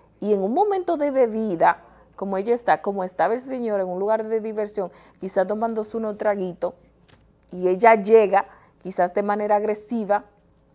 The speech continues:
y mire cómo terminan las cosas. Ojalá y que ellos puedan, de parte y parte, recapacitar de que la justicia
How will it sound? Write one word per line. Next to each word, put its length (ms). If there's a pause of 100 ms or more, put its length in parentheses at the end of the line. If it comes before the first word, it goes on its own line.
y 120
mire 220
cómo 240
terminan 420
las 160
cosas. 460 (680)
Ojalá 680 (600)
y 140
que 320
ellos 340
puedan, 640 (240)
de 140
parte 360
y 60
parte, 480
recapacitar 1080 (540)
de 120
que 140
la 100
justicia 800